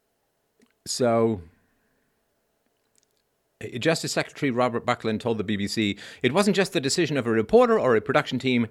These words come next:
There were decisions made much further up the chain about the conduct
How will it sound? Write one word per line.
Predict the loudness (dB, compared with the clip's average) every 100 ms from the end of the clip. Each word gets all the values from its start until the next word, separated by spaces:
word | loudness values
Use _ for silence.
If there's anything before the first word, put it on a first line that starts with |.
| -4
There | 0 4 4
were | 4 2 2 2
decisions | -2 -4 -4 -4 0
made | 0 0
much | -2
further | -2 -2 0
up | -4 -6 -10
the |
chain | -8 -2 -2 0
about | -2 -2
the | -4
conduct | -4 -2 0 -2